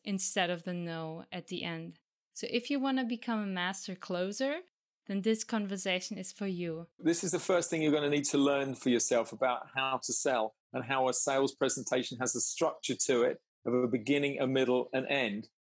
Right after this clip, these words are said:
Speaker 2: and how the techniques that you would use to build the emotion in that conversation would be. This is fundamental, 'cause when a lead comes to you, you need to be in a position where you can make the best of that lead.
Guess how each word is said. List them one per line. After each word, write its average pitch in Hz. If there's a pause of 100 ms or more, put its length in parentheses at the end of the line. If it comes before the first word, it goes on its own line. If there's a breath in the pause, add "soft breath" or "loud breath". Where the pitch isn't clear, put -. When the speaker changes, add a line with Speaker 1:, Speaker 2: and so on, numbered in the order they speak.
(100)
Speaker 2:
and 131
how 139
the 131
techniques 135
that 139
you 139
would 127
use 135
to 117
build 139
the 127
emotion 131 (340)
in 143
that 131
conversation 127
would 120
be. 117 (260)
This -
is -
fundamental, 139
'cause -
when 151
a 143
lead 165
comes 117
to 123
you, 117 (280)
you 139
need 143
to -
be 139
in 135
a 131
position 131
where 135
you 131
can 127 (380)
make 143
the 123
best 147
of 113
that 123
lead. 113